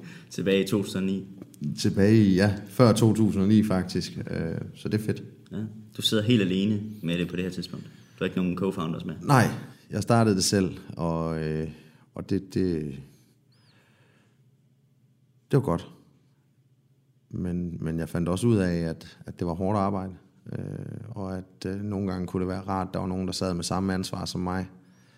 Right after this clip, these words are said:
Speaker 2: Så jeg fik jo i løbet af et års tid eller halvanden, øh, fik jeg jo en ansat med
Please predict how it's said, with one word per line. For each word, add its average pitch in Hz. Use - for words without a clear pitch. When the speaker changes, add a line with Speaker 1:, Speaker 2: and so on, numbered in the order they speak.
Speaker 2:
Så -
jeg 90
fik 95
jo 92
i 80
løbet 95
af 87
et 87
års 90
tid 123
eller 101
halvanden, 104
øh, 87
fik 98
jeg 98
jo 90
en 92
ansat 95
med 98